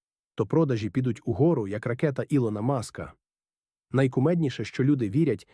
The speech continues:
ніби алгоритм саме на котиків і реагує. А в реальності цей алгоритм просто любить дивитись, як ви боретесь за лайки. Сео посміхнувся і сказав:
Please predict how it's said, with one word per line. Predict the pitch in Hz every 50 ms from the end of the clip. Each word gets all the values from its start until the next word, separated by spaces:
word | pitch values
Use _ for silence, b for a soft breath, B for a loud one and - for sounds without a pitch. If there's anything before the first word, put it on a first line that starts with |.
| b b b -
ніби | 127 147 139 143 131
алгоритм | 135 135 131 123 127 131 175 175 - 139 120
саме | - - 151 143 127 117
на | 113 107
котиків | - 175 185 175 165 135 - 131 123 -
і | 147 131
реагує. | 131 117 113 104 117 165 147 101 80 - - - _ _ _ _ _ _ _ _ _ _ _ _
А | - 117
в | 110
реальності | 117 120 123 156 185 175 147 127 - - - 101 b b b b b
цей | - 180 180 175
алгоритм | - 151 143 123 143 160 180 175 - 135 113
просто | - 175 175 - - - 127
любить | 131 170 180 147 131 117 104
дивитись, | 117 117 147 170 160 - - - -
як | 120 139 151 -
ви | - 117
боретесь | 110 127 139 135 117 - - 104 92
за | 95 117 120
лайки. | 135 147 135 113 95 - - 78 67 - _ _ _ _ _ _ _ _ _ _ _ _ _ _ _ _
Сео | - - - 135 147 175 180 170
посміхнувся | - 180 - - 170 143 - - 156 156 139 - 160
і | 147 - 165
сказав: | 139 - - 156 123 113 90 82 80